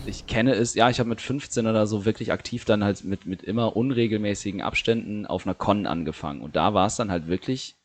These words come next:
Stift und Papier, schnell mal noch einen Charakter bauen, äh, vor der, bevor die Runde auf Con angefangen hat. Ähm, ich glaube, wir hatten in den meisten Runden nicht mal Musik. Ein Medium, was wir hatten, waren halt wirklich ausgedruckte Maps, Bücher und vielleicht Kerzen und so.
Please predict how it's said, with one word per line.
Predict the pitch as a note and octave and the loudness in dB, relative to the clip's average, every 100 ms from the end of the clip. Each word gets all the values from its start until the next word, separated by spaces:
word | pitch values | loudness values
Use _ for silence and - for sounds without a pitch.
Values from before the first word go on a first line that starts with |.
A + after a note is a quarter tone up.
| _ _ _ | _ _ _
Stift | - G#2 G#2+ | -2 0 0
und | G2+ | 0
Papier, | F#2+ E2 A2+ C3 D#3 | -2 -2 2 4 4
schnell | - G2 | 2 2
mal | G#2 G2+ | 2 2
noch | G2 | 0
einen | G2 | -2
Charakter | F#2 F#2 F#2+ A2 | -2 0 0 0
bauen, | F#2 F#2 F#2+ F#2+ | 4 4 4 0
äh, | E2 F2+ F2+ | 2 2 2
vor | - G2 | 2 2
der, | F#2+ F2+ | 4 2
bevor | E2+ F#2 G2 | 0 -2 0
die | F#2+ | 0
Runde | G2+ F#2+ | 0 -2
auf | E2 | -2
Con | - F#2 | -2 -2
angefangen | C#2 G2 B2 C3 C3+ C3+ | -2 -4 -4 -6 -6 -4
hat. | C#3+ - _ _ _ _ - | -6 -8 _ _ _ _ -2
Ähm, | F2+ G2 F#2+ F#2+ F2+ - | 2 4 4 2 0 -4
ich | - - - _ _ _ | -12 -16 -20 _ _ _
glaube, | F2+ E2+ A#2 A2+ | -2 2 4 4
wir | G#2 | 2
hatten | F#2 F#2+ | 2 0
in | F#2+ | 0
den | |
meisten | F2+ F#2+ - | 2 0 0
Runden | G2 G#2+ F2+ G#2 | -4 -4 -4 -4
nicht | B2 | -2
mal | A#2 G#2 | 0 0
Musik. | G2+ F#2 G2 - - | 0 0 -2 -2 -6
Ein | F2+ | 0
Medium, | G#2 B2+ A2+ | 2 4 4
was | G2 - | 2 0
wir | F2 | -2
hatten, | - F2 | -2 -4
waren | E2+ E2+ E2+ | 0 0 0
halt | D#2 - | -6 -8
wirklich | F2 E2 - D#2 | -10 -12 -14 -16
ausgedruckte | - F2+ - E2+ - D#2 | -10 -10 -10 -12 -10 -4
Maps, | F#2+ C3 - | -2 -2 -4
Bücher | - A2 A2 A2 G#2 G2+ | -2 0 2 2 2 0
und | - F2+ F#2 | -2 -4 -4
vielleicht | - F2 - | -2 -2 -2
Kerzen | B2+ - - | -2 -4 -6
und | D2 | -10
so. | - D#3 | -10 -12